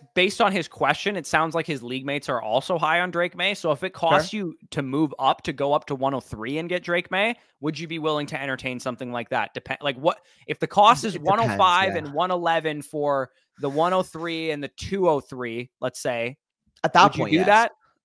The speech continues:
Speaker 2: At that point, yes. I, I, I
Speaker 1: I think
Speaker 2: would be
Speaker 1: that's
Speaker 2: willing to do
Speaker 1: something
Speaker 2: that.
Speaker 1: that you'd be looking at, right? Like, if you're, if I
Speaker 2: Yeah.
Speaker 1: was the person with one oh three and I already had a loaded quarterback core and I wanted Neighbors anyway, I would probably be willing to take something like that, knowing I'll get a better shot at, say, the higher end of the tier two wide receivers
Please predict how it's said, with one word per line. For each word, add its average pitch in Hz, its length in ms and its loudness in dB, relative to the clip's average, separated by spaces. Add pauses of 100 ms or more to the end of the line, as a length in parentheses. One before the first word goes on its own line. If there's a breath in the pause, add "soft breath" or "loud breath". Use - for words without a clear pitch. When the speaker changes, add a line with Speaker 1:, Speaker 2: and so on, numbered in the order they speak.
Speaker 2:
At 160 80 0
that 165 180 6
point, 104 200 -8
yes. - 500 -14 (300)
I, 131 100 4
I, - 40 4
I 139 380 4
Speaker 1:
I - 20 6
think 165 80 8
Speaker 2:
would 160 60 4
be 202 60 4
Speaker 1:
that's 202 80 6
Speaker 2:
willing 147 40 0
to 135 80 0
do - 40 -8
Speaker 1:
something 190 320 0
Speaker 2:
that. 170 60 0
Speaker 1:
that 175 80 -4
you'd 156 100 -6
be 147 120 -6
looking 135 340 -4
at, 101 160 -8
right? 139 160 2
Like, 156 140 -2
if 160 120 -4
you're, 190 160 -4
if - 120 -2
I 185 120 6
Speaker 2:
Yeah. 208 60 2
Speaker 1:
was 196 140 2
the 196 80 -2
person 180 300 -4
with 147 120 -6
one 151 180 0
oh 135 60 -2
three 170 280 -6
and 147 80 -4
I 143 60 0
already 143 200 0
had 139 80 -4
a 127 40 -6
loaded 131 300 -2
quarterback 135 460 -2
core 135 140 0
and 127 80 0
I 131 40 2
wanted 127 320 -2
Neighbors 120 340 -8
anyway, 120 460 -4 (400)
I 170 120 4
would 202 160 4
probably 170 320 2
be 151 120 -4
willing 143 300 -2
to - 100 -14
take 185 260 -4
something 131 320 0
like 123 160 -4
that, 123 240 -2
knowing 135 260 -2
I'll 127 140 0
get 131 280 -2
a 123 100 -2 (120)
better 151 300 2
shot 127 540 0
at, 117 260 -4
say, 123 400 -8
the 120 100 -6
higher 123 460 -4
end 120 220 -8
of 104 100 -12
the 123 60 -12
tier 123 260 -10
two 120 200 -12
wide 110 200 -2
receivers 151 540 -8